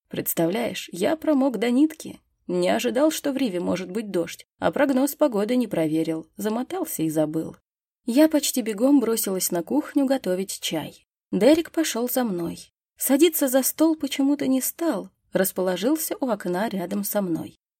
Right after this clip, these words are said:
«Я сегодня заходил в гости к твоим родителям», сказал Хозер. «Знаю. Папа только что мне звонил и все рассказал». «И что ты обо всем этом думаешь?»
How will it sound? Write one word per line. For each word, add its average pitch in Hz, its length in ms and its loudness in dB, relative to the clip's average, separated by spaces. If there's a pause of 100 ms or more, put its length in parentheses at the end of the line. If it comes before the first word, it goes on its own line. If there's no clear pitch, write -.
(120)
«Я 170 340 0
сегодня 226 520 -4
заходил 208 460 -4
в 208 60 -8
гости 170 340 0
к - 60 -10
твоим 190 340 -2
родителям», 165 640 -4 (220)
сказал 311 380 2
Хозер. - 480 -2 (520)
«Знаю. 202 600 -2 (220)
Папа 311 300 2
только 240 260 -6
что 202 240 -4
мне 247 160 -2
звонил 175 460 -4
и 294 120 -10
все 190 240 -4
рассказал». 196 640 -6 (440)
«И 160 260 6
что 165 300 2
ты 160 100 0
обо 156 200 2
всем 160 300 0
этом 156 240 0
думаешь?» 165 600 -4